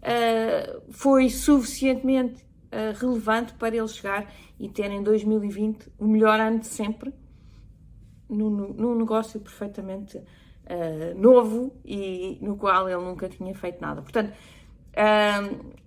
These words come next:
mexeu contactos, teve, teve ali, lá está, uma, u-, uma impulsividade muito grande que lhe permitiu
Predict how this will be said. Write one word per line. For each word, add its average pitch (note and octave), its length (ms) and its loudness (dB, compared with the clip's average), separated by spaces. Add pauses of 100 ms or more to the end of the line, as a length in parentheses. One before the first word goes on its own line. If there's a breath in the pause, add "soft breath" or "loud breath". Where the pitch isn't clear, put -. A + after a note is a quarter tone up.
(200)
mexeu G#3+ 420 2
contactos, A#3 1000 -2
teve, F#3+ 540 -4
teve G3+ 300 -4
ali, G#3 220 0
lá G#3 140 2
está, - 760 -4
uma, G#3 560 0
u-, G3 500 -6
uma G3 160 0
impulsividade B3+ 1120 2 (560)
muito B3 640 6
grande A3+ 360 0
que - 140 -6
lhe B3 60 -2
permitiu C4 840 0